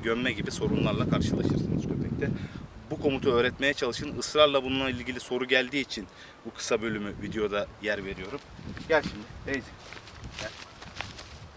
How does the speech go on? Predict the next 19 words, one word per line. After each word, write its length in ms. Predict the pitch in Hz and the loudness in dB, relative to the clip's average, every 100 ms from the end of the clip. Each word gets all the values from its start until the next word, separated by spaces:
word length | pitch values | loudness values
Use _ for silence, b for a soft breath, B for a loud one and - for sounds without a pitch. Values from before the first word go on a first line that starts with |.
| - - | -14 -10
Otur. 220 | 151 139 - - - - - - - - - - - - - | -8 -8 -10 -18 -18 -18 -18 -18 -20 -20 -20 -20 -20 -16 -10
Açıdayız. 500 | 135 - 147 127 - - - - - - - - - - - - - - - - - - - - - - | -8 -4 -4 -4 -6 -12 -16 -16 -14 -12 -12 -14 -14 -16 -16 -16 -16 -18 -18 -18 -18 -16 -18 -18 -18 -8
Şimdi 160 | 269 156 | 6 8
arkadaşlar, 520 | 294 - - - 107 - - - - - - - - - - | 8 8 4 2 -4 -4 -20 -20 -20 -20 -20 -20 -20 -20 -6
köpeğe 340 | 127 - 165 170 | 0 8 10 8
ilk 140 | - | 6
önce 220 | 165 165 | 2 4
şu 200 | 165 175 | 2 2
hiç, 280 | 160 180 - - 127 | 2 0 -6 -8 -2
e, 720 | 131 131 131 131 131 131 131 123 | 2 6 6 6 6 6 4 2
hayır 380 | 127 143 151 151 | 8 10 10 6
diyemeyeceği 460 | 156 165 156 156 160 | 4 4 2 4 4
tavşan 380 | 147 139 160 147 | 6 6 6 4
postu. 380 | 110 - 180 180 - - - | 0 -6 -6 -6 -12 -4 4
Tavşan 320 | 127 175 165 | 4 4 2
postunu 340 | 170 - 180 | 2 0 -2
köpeğin 340 | 170 160 180 175 | 0 4 4 4
önüne 220 | 180 190 | 2 2
uzatacağım. 460 | 165 160 - 208 | 4 2 4 0